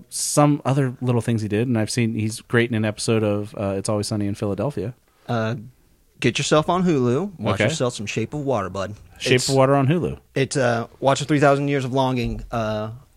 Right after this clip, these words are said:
Speaker 2: it was jogging a lot of Shape of Water inside
Speaker 1: Really?
Speaker 2: of me. But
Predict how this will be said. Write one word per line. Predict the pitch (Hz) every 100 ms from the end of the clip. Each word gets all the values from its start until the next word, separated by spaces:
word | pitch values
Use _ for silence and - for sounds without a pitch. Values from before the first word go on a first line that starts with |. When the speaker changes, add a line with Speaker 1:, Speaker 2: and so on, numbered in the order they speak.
| _
Speaker 2:
it | 123 104 101
was | 117
jogging | - 123 113 110
a | 110
lot | 104 104
of | 101
Shape | - 107
of | 104
Water | 113 98 92
inside | 92 359
Speaker 1:
Really? | 147 -
Speaker 2:
of | -
me. | - -
But | 135 143